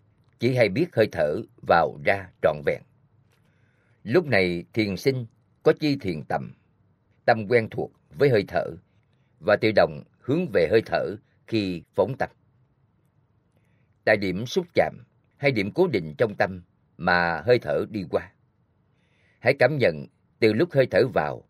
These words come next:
cho đến lúc hơi thở ra hoàn toàn. Thiền sinh sẽ thấy hơi thở bắt đầu vào, đang vào, vào xong, rồi nghỉ. Hơi thở bắt đầu ra, đang ra,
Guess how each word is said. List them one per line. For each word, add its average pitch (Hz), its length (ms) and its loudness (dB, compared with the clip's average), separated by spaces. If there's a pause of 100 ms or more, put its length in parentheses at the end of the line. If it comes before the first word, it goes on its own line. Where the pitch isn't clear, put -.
(240)
cho 95 360 6
đến 113 140 0
lúc 165 140 -2 (120)
hơi 113 240 4
thở 82 240 0
ra 98 240 0 (160)
hoàn 78 280 0
toàn. - 180 -8 (1000)
Thiền 107 220 0
sinh 127 220 -2
sẽ 101 180 2
thấy 127 320 -4 (280)
hơi 147 200 6
thở 85 380 2
bắt 170 160 -2
đầu 85 220 2
vào, 73 220 -6 (520)
đang 127 240 0
vào, 73 260 -6 (460)
vào 85 220 4
xong, 113 220 -8 (480)
rồi 95 200 0
nghỉ. 87 320 -6 (960)
Hơi 143 200 4
thở 85 320 2 (120)
bắt 156 160 0
đầu 78 220 0
ra, 98 220 -4 (480)
đang 107 240 0
ra, 107 240 -2